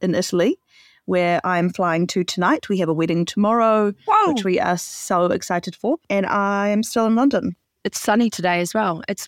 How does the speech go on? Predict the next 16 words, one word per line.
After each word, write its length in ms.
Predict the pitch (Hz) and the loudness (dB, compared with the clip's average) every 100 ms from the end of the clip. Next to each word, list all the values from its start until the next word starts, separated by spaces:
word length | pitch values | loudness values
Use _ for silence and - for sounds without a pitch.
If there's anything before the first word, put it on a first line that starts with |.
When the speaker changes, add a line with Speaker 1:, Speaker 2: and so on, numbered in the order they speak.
| - | -2
Speaker 2:
blue 160 | 196 196 | 0 0
sky 220 | - 190 | 0 -2
sunny. 400 | 180 208 165 151 - - | -2 -2 -2 -4 -12 -2
Speaker 1:
Oh, 180 | 190 | 0
that's 220 | 175 - - | 2 -2 -6
so 400 | - 175 165 151 | -2 2 2 2
good. 300 | 147 131 151 | 0 0 2
That 120 | 147 | 0
is 100 | - | 0
great 260 | 165 156 160 | -4 -2 0
news. 400 | 160 175 - - 180 | -2 -4 -8 -8 -4
Speaker 2:
It 60 | |
was 140 | 175 - | -4 -2
forecasted 520 | 170 165 156 - - | -2 -2 -4 -4 -8
for 560 | - 156 139 131 127 - - | -4 0 0 0 0 -4 -10
thunderstorms 920 | - 147 156 151 180 135 127 - | -4 0 0 0 0 0 0 -4